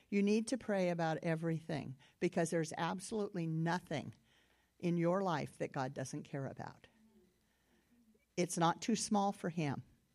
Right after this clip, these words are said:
He loves everything in you, and you need to pray about it." And I grew up learning to pray for tests at school, for homework, for, you know, math problems I couldn't figure out.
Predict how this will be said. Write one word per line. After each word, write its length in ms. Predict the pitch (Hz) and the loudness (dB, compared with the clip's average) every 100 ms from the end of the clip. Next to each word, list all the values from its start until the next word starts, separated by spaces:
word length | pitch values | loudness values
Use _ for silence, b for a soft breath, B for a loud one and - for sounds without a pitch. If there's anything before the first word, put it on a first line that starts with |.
| _ _ _ | _ _ _
He 160 | - 180 | 2 2
loves 440 | 165 160 175 - - | 4 4 2 -4 -2
everything 760 | 175 175 180 175 165 170 165 - | 0 0 0 -4 -2 -4 -4 -2
in 260 | 170 170 | 0 0
you, 320 | 165 151 127 127 B B | 2 0 0 -4 B B
and 200 | 165 156 | 0 2
you 100 | 156 | 2
need 220 | 151 147 | 0 -2
to 80 | 156 | -6
pray 300 | - 156 147 | -2 0 0
about 320 | 135 131 117 | 0 -4 -4
it." 140 | - - B B B | -8 -12 B B B
And 140 | 180 | 0
I 120 | 190 208 | 2 0
grew 260 | 226 226 | 0 2
up 300 | 214 196 - - | 2 0 -4 -6
learning 340 | 180 175 175 | -4 -2 -4
to 100 | - | -8
pray 460 | 170 185 170 170 170 b b b | -8 -2 0 0 -4 b b b
for 180 | - 165 | 2 2
tests 360 | 156 233 254 - | 6 4 4 0
at 120 | - | -4
school, 540 | - 180 160 175 262 b b | -2 4 6 4 2 b b
for 120 | - 240 | -4 -2
homework, 720 | - 175 180 175 185 285 - b b _ | 0 0 0 2 2 0 -8 b b _
for, 360 | 180 175 175 - | 4 6 6 4
you 100 | 208 | 0
know, 140 | 180 | 2
math 340 | 180 233 240 | 6 6 6
problems 440 | - 185 175 190 202 | 6 6 6 2 0
I 80 | 185 | -2
couldn't 240 | 202 214 | 0 -2
figure 360 | - 202 202 208 | -2 -2 2 2
out. 320 | 143 185 | 4 2